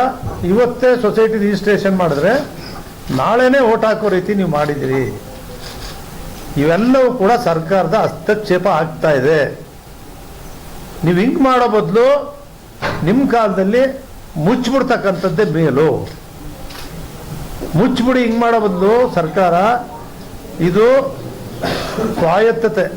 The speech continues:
ಸ್ವಾತಂತ್ರ್ಯ, ಸ್ವಾವಲಂಬನೆ ಪ್ರತಿಯೊಬ್ಬರಿಗೂ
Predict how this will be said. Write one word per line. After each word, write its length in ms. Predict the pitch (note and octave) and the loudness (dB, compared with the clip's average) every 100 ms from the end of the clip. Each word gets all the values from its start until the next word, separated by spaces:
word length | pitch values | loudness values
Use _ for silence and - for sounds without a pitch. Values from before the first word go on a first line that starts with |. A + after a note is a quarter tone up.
| - - - - - - - - - - - - | -12 -16 -18 -16 -14 -12 -12 -12 -12 -12 -10 -4
ಸ್ವಾತಂತ್ರ್ಯ, 640 | D#3+ G3+ A#3 A#3 A#3 G#3 C3+ F#4+ - - - - - - - - - D#3+ | 0 0 0 0 0 0 0 0 -2 -2 -6 -8 -8 -4 -2 0 0 0
ಸ್ವಾವಲಂಬನೆ 680 | F3 G#3 C4 B3+ G#3 F#3+ A2+ - - - - - - A2+ A2+ - - - - - - - - - | 0 2 2 2 2 0 -2 -8 -14 -14 -14 -16 -16 -14 -12 -12 -14 -14 -12 -12 -12 -12 -8 0
ಪ್ರತಿಯೊಬ್ಬರಿಗೂ 760 | G3 G3 C4 A3 B3+ A#3+ | 2 4 2 2 2 4